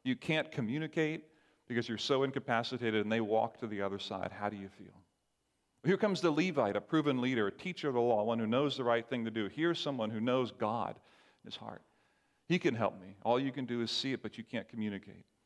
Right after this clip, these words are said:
And they walk by on the other side. And then here comes a Samaritan. Maybe, maybe your vision of this person is someone who's to be hated, someone who's immoral, someone who's unethical, someone whose history is rooted in things that your family doesn't value.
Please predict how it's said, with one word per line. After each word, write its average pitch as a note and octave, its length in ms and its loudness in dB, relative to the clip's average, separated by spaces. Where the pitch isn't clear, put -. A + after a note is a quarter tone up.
And G2 140 -6
they C3+ 80 4
walk A#2+ 280 2
by G2 200 -2
on F2+ 80 -8
the F2+ 80 -12
other F2 120 -12
side. G2+ 220 -4
And A#2 100 0
then D3 120 2
here F3+ 160 2
comes F#3+ 260 0
a E3 60 0
Samaritan. C#3+ 640 0
Maybe, F#3 580 -2
maybe D#3 260 0
your D#3 220 0
vision D3 420 2
of A#2 100 -2
this B2 160 0
person D#3 480 -2
is B2 120 0
someone C#3 320 0
who's A#2+ 180 -2
to - 80 -8
be A2 120 -6
hated, D3+ 460 -6
someone D3+ 260 0
who's B2+ 140 2
immoral, C3+ 680 0
someone B2 220 -6
who's G#2+ 100 -4
unethical, A#2+ 680 -2
someone B2 240 -6
whose G#2 180 -6
history D3 480 -4
is G#2 120 -4
rooted A#2+ 400 -4
in G#2+ 160 -8
things B2+ 200 -2
that G#2 100 -4
your A2 120 0
family A2+ 300 -2
doesn't G#2 260 -4
value. A2+ 440 -6